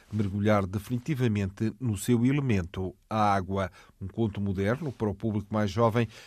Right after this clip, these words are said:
que encanta pelo realismo mágico que propõe de maneira simples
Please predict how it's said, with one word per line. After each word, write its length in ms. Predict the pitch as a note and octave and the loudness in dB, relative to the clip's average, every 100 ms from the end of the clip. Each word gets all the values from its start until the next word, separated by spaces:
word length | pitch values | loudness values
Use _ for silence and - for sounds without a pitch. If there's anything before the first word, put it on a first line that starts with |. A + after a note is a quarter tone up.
| - | -12
que 140 | - F#3+ | 0 0
encanta 540 | D#3 A#2+ B2+ F#3 C3 | 2 2 2 2 -2
pelo 220 | B2 A2 | -2 -4
realismo 480 | G2 G#2+ G#2 B2 F#2+ | 0 0 0 -2 -2
mágico 680 | G2 G#2+ B2+ A#2+ G2+ - G#2+ | 0 0 0 -4 -8 -8 -8
que 200 | - A2 | -2 -4
propõe 480 | G#2 G#2+ - G#2+ C3+ | -2 -6 -4 -2 -2
de 120 | D3 | -4
maneira 420 | G2+ G2 G#2 G2 | -4 0 0 -2
simples 480 | F#2 G#2+ G2+ A#2 A2+ | -4 -6 -4 -4 -4